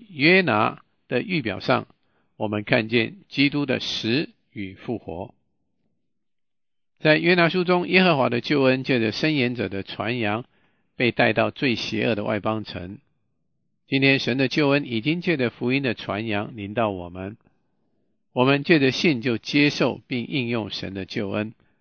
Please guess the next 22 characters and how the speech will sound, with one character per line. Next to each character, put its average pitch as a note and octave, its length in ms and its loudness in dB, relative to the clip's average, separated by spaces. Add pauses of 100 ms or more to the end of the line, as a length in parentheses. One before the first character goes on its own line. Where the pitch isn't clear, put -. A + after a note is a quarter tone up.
(440)
这 C3 380 2
就 A2 120 -6
是 G#2+ 160 -4
哈 A#2+ 160 2
巴 B2 200 4
谷 A2+ 120 -6
书 C3 220 -6
二 C3+ 300 0
章 C#3+ 260 -2
四 - 180 -2
节 A2 200 -2
所 - 180 -10
说 A2 160 -6
的 G2+ 100 -4
金 C#3+ 320 -6
句 C3 300 -4 (580)
：“一 D3 140 6
人 A2 340 2 (260)
必 C3 220 -2
本 F#2+ 300 -6
于 G2+ 160 -8
信 A2+ 380 -2